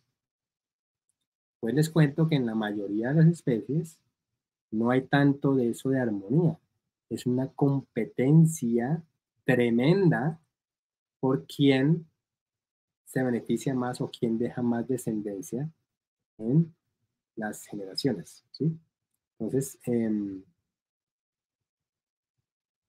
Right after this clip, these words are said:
les voy a mostrar a, de qué, a qué, a qué me refiero. Resulta que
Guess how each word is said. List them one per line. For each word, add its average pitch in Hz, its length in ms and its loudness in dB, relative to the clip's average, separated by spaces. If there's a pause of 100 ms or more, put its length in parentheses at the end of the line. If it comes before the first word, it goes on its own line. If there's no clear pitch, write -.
les 110 240 0
voy 110 140 -2
a 123 60 2
mostrar 113 600 -2 (480)
a, 120 140 -4
de 117 200 -8
qué, 113 320 0 (120)
a - 60 -16
qué, 104 520 -4 (100)
a - 60 -16
qué - 120 -4
me 113 80 2
refiero. - 340 0 (800)
Resulta 185 680 8 (2250)
que 151 380 8